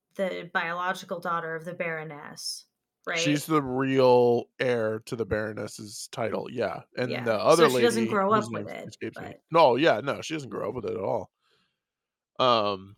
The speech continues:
Speaker 1: I mean, obviously, that's what the movie's about, but that's, like, she is an heiress, though. They keep that part of her backstory, and it's, like, the only thing they say in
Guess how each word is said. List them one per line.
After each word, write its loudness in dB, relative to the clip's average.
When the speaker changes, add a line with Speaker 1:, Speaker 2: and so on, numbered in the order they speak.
Speaker 1:
I 6
mean, 8
obviously, 4
that's -6
what -12
the -12
movie's -16
about, -16
but -16
that's, -4
like, -8
she -8
is 0
an -6
heiress, -6
though. -12
They -12
keep -4
that -2
part -2
of -6
her -8
backstory, -6
and -10
it's, -10
like, -6
the -8
only 0
thing 0
they -6
say -2
in -10